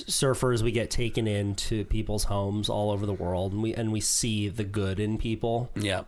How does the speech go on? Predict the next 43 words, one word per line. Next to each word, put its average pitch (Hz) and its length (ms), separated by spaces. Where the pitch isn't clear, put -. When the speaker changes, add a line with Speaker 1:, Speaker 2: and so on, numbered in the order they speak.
Speaker 1:
Um, 107 580
in 180 140
a 185 80
way 180 160
that's - 220
really 127 160
cool 117 480
and 123 260
really 117 160
special. 110 460
Like, 117 140
I 135 100
feel 120 380
a, 101 80
a 107 40
great 107 340
connection 107 580
to 113 240
surfers 107 800
around 95 300
the 92 60
world. 57 420
Um, 98 380
and 123 80
that's, 117 200
that's 143 260
a 135 80
fun 135 220
life 127 220
to 131 80
live. 117 220
I 101 80
think 104 140
it's 104 100
a 113 60
worthy 107 360
life 92 340
to, - 100
Speaker 2:
Mm, 76 320
it's - 100
priceless. 101 580
Speaker 1:
to 101 120
li-, 95 40